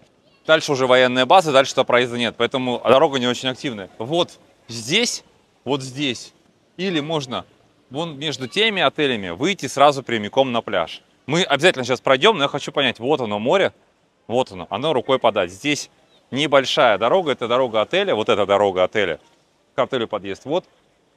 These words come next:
Сюда прямо можно прям пройти, вот прям прямо, вот сюда. И здесь даже парковка для мотоциклов есть, я вчера выезжал. И спускаемся на пляж. То есть это все в шаговой доступности.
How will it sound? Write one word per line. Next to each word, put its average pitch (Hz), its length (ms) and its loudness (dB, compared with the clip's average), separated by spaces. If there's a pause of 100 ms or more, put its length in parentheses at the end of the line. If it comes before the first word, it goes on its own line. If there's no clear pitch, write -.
(240)
Сюда 143 260 4
прямо 131 320 2
можно 104 300 -2
прям 101 180 0
пройти, 127 240 -2
вот 180 160 -2
прям 151 180 0
прямо, 113 420 2
вот 92 180 -12
сюда. 160 320 4 (480)
И 113 420 -4
здесь 127 180 -8
даже 107 200 -10
парковка 117 420 -6
для 101 100 -10
мотоциклов 104 480 -6
есть, 135 140 -8
я 123 80 -12
вчера 110 240 2
выезжал. 101 320 -2
И 160 80 -6
спускаемся 160 600 -4
на 113 100 -4
пляж. 95 420 -6
То - 80 -2
есть 123 120 0
это 151 180 -2
все 143 160 -6
в 127 40 -4
шаговой 131 300 2
доступности. 110 540 -6